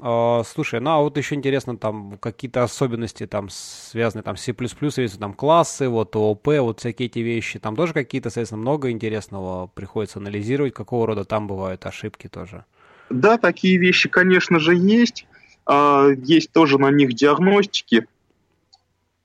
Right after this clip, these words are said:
Speaker 2: Например, можно привести такую ситуацию. А, есть виртуальные функции.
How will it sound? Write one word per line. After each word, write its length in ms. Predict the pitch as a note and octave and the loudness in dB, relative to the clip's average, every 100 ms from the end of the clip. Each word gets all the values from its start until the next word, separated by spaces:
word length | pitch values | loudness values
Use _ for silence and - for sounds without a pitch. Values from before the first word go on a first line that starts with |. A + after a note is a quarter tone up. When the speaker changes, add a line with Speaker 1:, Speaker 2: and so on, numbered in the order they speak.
| - | -4
Speaker 2:
Например, 480 | C#3 E3 G3 G#3 G3 _ _ - | 2 4 6 4 2 _ _ -2
можно 320 | D3+ E3 C3 | 2 2 2
привести 420 | C3 C#3 C#3+ - D3 | 0 4 4 2 0
такую 580 | B2 - C#3 C3 A#2 | 0 2 4 6 6
ситуацию. 840 | G#2+ - - G#2+ F#2 - - F2 - _ _ _ - | 2 -4 4 6 6 2 0 2 0 _ _ _ 0
А, 320 | G#2 G#2 G#2 | 2 4 4
есть 420 | A2 D3 G3+ - | 4 4 2 2
виртуальные 640 | C#3 C#3+ D3 D3+ C#3 C3+ B2 | -2 2 4 6 6 4 2
функции. 680 | - G#2 F#2 - F#2+ F2+ | 4 2 2 0 2 2